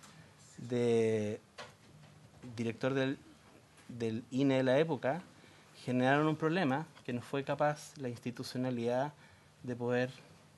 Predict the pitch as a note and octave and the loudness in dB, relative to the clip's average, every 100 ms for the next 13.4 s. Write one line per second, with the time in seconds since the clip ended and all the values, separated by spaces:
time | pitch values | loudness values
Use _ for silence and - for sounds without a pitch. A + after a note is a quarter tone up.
0 | - A#2 A#2 A2+ A2+ G#2+ B2 B2+ - G#3 | -16 -10 -8 -6 -8 -6 -4 -4 -2 -4
1 | - - - - - B2 B2 - C3 C#3 | -4 -14 -20 -20 -14 -10 -8 -8 -8 -8
2 | - D3 - - - - - - - - | -4 -6 -6 -20 -20 -20 -20 -20 -20 -20
3 | - B2+ C3+ C#3 D#3+ E3 E3 E3 E3 D#3+ | -8 -4 2 4 4 4 4 4 2 0
4 | E3 D3 B2+ A#2+ A#2+ - - - - - | 0 2 2 2 -2 -10 -20 -20 -20 -6
5 | A#2+ A#2 A2 C#3 C3 - C3+ C3 B2+ - | -2 -2 0 0 0 0 2 2 0 -10
6 | - - - - B2 A#2+ - E3 D#3 D#3+ | -20 -20 -12 -4 -4 -4 -2 0 0 -2
7 | E3 - - - - D3 C#3+ C3+ - F#3+ | -6 -20 -16 -12 -4 -2 0 0 0 -2
8 | D#3 C3+ C3 C3 C#3 C#3 B2+ B2+ C#3 C3 | -4 -8 -8 -8 -8 -8 -8 -8 -6 -6
9 | B2 B2+ B2 C3 - - - - C#3 D3+ | -6 -8 -8 -10 -20 -20 -6 -2 4 4
10 | G#2 - - - - - - - - - | 2 -4 -18 -20 -20 -20 -20 -20 -20 -20
11 | - - - - C3 C#3+ E3 D#3+ D3 D#3 | -20 -20 -20 -6 2 6 6 4 2 4
12 | D#3+ F3+ E3 E3 D3+ E3 - E3+ - B2 | 2 4 4 2 2 0 -2 -4 -2 -2
13 | B2 F#3 D#3 D#3+ | 0 -2 -2 -6